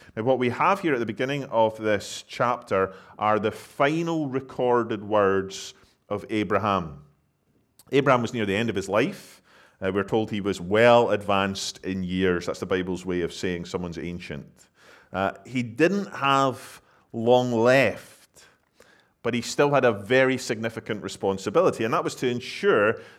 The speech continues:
that his son Isaac found a suitable wife. Notice verse three, he is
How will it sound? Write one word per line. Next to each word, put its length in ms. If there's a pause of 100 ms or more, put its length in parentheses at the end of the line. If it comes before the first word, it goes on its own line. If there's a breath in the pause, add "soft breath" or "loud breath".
that 220
his 200
son 680 (320 loud breath)
Isaac 840 (220 soft breath)
found 480
a 80
suitable 520
wife. 680 (460 soft breath)
Notice 240
verse 320
three, 300
he 200
is 440